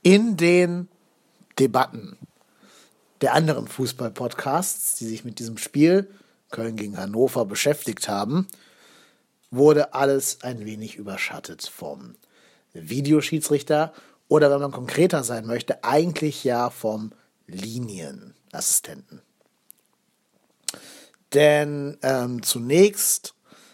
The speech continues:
hat uns der Linienrichter mit zwei falschen Abseitsentscheidungen zweier großer Chancen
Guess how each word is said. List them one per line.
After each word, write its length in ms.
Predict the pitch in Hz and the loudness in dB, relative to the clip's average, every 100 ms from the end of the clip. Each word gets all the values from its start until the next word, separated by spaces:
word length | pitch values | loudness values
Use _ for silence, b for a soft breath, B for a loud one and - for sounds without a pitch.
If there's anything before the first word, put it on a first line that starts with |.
| b | b
hat 160 | 135 - | -6 -4
uns 180 | 120 - | -6 -6
der 140 | 95 | -8
Linienrichter 1040 | 92 175 220 208 190 185 - 170 165 165 b b _ | -2 2 2 2 0 -2 0 2 2 0 b b _
mit 260 | - 104 92 | -12 -10 -6
zwei 880 | - - - - - 120 131 151 151 | -4 -6 -4 -2 0 0 2 4 2
falschen 560 | 147 113 117 120 - | 0 -4 -4 -4 -6
Abseitsentscheidungen 1000 | - 123 - 117 113 110 117 110 101 95 95 | -6 -6 -4 -6 -6 -8 -6 -4 -6 -8 -4
zweier 400 | - 113 113 101 | -4 -2 -4 -6
großer 320 | 85 95 - | -8 -8 -6
Chancen 580 | - 80 98 - 170 | -8 -8 -4 -2 -2